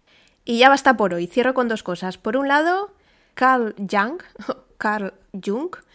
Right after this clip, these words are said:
fue un psiquiatra que acuñó los términos de introversión y extroversión y propuso ocho tipos psicológicos. Y a raíz de esto surge el indicador Myers-Briggs con dieciséis tipos de personalidad, ocho introvertidas y ocho extrovertidas.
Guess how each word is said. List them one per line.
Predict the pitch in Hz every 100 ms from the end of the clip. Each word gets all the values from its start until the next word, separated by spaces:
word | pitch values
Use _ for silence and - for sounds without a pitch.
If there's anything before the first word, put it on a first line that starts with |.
| _ _
fue | - 254
un | 269
psiquiatra | 262 262 247 262 311 339
que | - 220
acuñó | 208 214 220
los | 226 220
términos | 226 214 208 202
de | 202
introversión | 202 190 196 - 196
y | 185
extroversión | 185 - 254 226 - 262 -
y | 233
propuso | 214 208 226 226 277 -
ocho | - 233 233
tipos | 220 220 254 262
psicológicos. | 214 185 185 - 185 175 - - - -
Y | 208
a |
raíz | 196 202 262
de | 294
esto | 302 - - 247 -
surge | - 247 196 240
el | 240
indicador | 220 214 208 220 214
Myers-Briggs | 214 208 202 196 247 330 - -
con | 226
dieciséis | 196 196 185 202 208 -
tipos | 220 214 233
de | 220
personalidad, | 202 - 185 180 170 175 165 _ _ _
ocho | 233 226
introvertidas | 208 254 262 254 233 277 - _ - _ _
y | 208
ocho | 214 214
extrovertidas. | 233 - 196 175 - 170 160 -